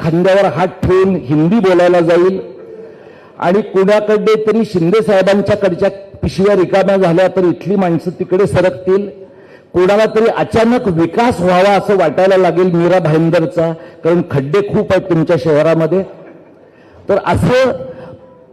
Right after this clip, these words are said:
प-, प-, प्रदेशाध्यक्ष, प्रांताध्यक्ष आपल्या गावात आल्यावर छान वागायचं आणि त्यांची पाठ वळली की भाजपवाल्यांना कॉल करायचे, असा नवा जो काँग्रेसवाद आलाय त्याच्यात आपण कृपया पडू नका.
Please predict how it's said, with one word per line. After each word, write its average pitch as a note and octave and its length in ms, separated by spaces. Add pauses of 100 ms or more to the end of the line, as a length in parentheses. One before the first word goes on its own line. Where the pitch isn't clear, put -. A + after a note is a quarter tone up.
प-, E3+ 40
प-, D#3+ 340
प्रदेशाध्यक्ष, G3+ 960
प्रांताध्यक्ष G3 920
आपल्या G3 360
गावात F#3 460
आल्यावर G3 360 (120)
छान A3+ 240
वागायचं D#3 680 (380)
आणि F3 160
त्यांची F#3 400
पाठ G#3+ 420
वळली G3+ 380
की G3 180
भाजपवाल्यांना F#3 840
कॉल F#3 320
करायचे, E3 640 (360)
असा G#3 320
नवा F#3 320
जो G#3 160
काँग्रेसवाद F#3+ 760
आलाय E3+ 280
त्याच्यात F3 380
आपण E3+ 260
कृपया E3 420
पडू F3 260
नका. D#3+ 440